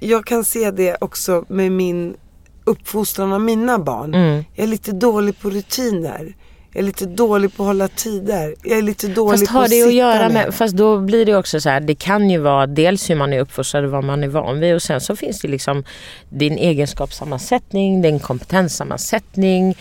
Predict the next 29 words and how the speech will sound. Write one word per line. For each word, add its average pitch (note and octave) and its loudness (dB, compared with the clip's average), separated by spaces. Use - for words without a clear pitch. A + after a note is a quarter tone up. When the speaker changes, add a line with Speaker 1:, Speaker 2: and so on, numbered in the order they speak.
Speaker 2:
har - -4
du D3+ 0
någon C#3+ -2
slags - -8
diagnos, D3+ 2
eh, D#3+ 4
bokstavskombination? C3+ 0
Speaker 1:
Ja. G3 0
Speaker 2:
Alltså E3+ 0
det F#3+ 2
finns C4 -2
så B3+ -4
många B3 2
Speaker 1:
Säkert. E3 4
Speaker 2:
variabler D#3+ 4
där E3 0
som, D3 -4
jag D3 2
till D4+ -6
exempel, D3+ -2
jag C3+ -2
hatar - -2
rutiner. - -8
Det D#3+ 0
är D#3+ 4
det G#3 0
värsta - -4
jag C#3+ -2
vet. - -6